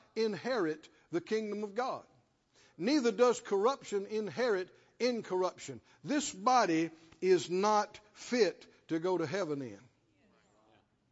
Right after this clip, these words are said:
It's been affected too much by sin. It's gotta be changed. There's a lot of stuff needs to be fixed on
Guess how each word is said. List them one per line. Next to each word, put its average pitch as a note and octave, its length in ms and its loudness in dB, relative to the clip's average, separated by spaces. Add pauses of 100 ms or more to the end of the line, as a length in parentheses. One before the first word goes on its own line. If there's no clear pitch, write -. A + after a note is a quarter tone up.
(680)
It's E3 160 -6
been G3 180 0
affected G3 540 -4
too A#3 140 -4
much G#3+ 280 -6
by D#3+ 200 -2
sin. F#3 480 -6 (400)
It's F3+ 180 0
gotta F#3+ 300 0
be F3+ 140 -6
changed. A#2+ 600 -6 (540)
There's F#3 160 0
a D#3+ 60 0
lot G#3 580 2
of - 60 -6
stuff G3+ 280 -2
needs F#3 160 -2
to C#3+ 80 -12
be E3 120 -6
fixed - 340 -8
on A#2+ 100 -10